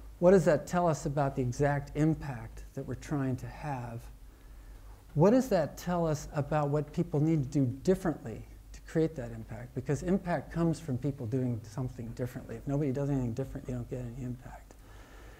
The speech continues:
And then, what are the conditions and the incentives that made that behavior both possible and made it happen? Can and will it happen?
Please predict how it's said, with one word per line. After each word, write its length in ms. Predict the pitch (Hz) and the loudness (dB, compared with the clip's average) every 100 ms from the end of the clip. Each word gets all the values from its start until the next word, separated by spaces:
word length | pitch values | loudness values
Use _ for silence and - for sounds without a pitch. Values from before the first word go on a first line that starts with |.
| - - - - - - - - - - - - | -18 -16 -16 -18 -18 -20 -20 -18 -16 -16 -10 2
And 320 | 165 160 143 | 6 8 6
then, 600 | 208 233 190 147 143 143 - - - | 8 8 10 8 8 4 0 -12 -10
what 340 | 156 185 254 - | 0 2 2 0
are 120 | 214 196 | 0 2
the 140 | 156 | 2
conditions 880 | - 165 139 143 202 202 147 131 127 | 0 0 2 4 4 2 0 0 0
and 160 | 139 | 0
the 80 | 147 | 0
incentives 720 | 143 143 - - 220 147 117 - | 2 0 -4 -2 0 0 -2 -6
that 200 | - 151 | -8 -4
made 180 | 151 | -2
that 240 | 139 135 143 | -2 -4 -6
behavior 400 | 127 139 131 123 | -4 -2 0 -2
both 340 | - 127 123 - | -4 -6 -8 -10
possible 680 | - 156 - 147 139 135 135 | -8 -6 -4 -6 -6 -6 -2
and 120 | 131 | 0
made 140 | 127 | 0
it 120 | 127 120 | -2 -4
happen? 440 | 127 107 104 117 - - - - - - - - | -6 -8 -10 -14 -16 -16 -16 -16 -18 -20 -20 -12
Can 400 | - 160 156 147 | 0 4 4 4
and 260 | 127 127 127 | 4 2 4
will 240 | 143 131 | 2 0
it 140 | 120 | -2
happen? 400 | 120 123 120 - | -6 -6 -8 -10